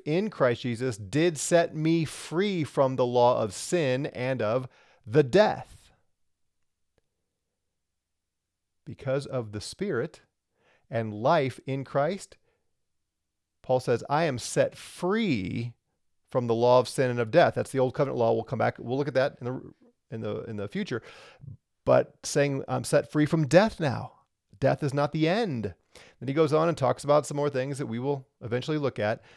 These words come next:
But notice where he goes here a little bit later. "If Christ is in you, the body indeed is dead because of sin.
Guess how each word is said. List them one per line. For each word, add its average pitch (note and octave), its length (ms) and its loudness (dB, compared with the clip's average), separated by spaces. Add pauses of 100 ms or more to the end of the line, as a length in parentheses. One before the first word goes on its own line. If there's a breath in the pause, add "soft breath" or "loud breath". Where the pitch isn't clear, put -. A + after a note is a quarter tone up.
(180 soft breath)
But A#2 100 -8
notice C#3 260 0
where D#3 140 0
he C#3+ 120 0
goes C#3 440 0
here C#3 500 0 (320)
a A2+ 60 -10
little A2+ 140 -8
bit A2 160 -6
later. C#3+ 640 -2 (880 loud breath)
"If F#3+ 420 6
Christ E3+ 600 4
is D3 320 2
in D#3+ 440 -2
you, A2+ 540 -4
the A2+ 280 -2
body C3 960 4 (640)
indeed C3 800 -2 (500)
is D3+ 480 2 (640)
dead A#2+ 720 4 (1200)
because A#2 300 -4
of A#2+ 120 -8
sin. B2+ 600 -6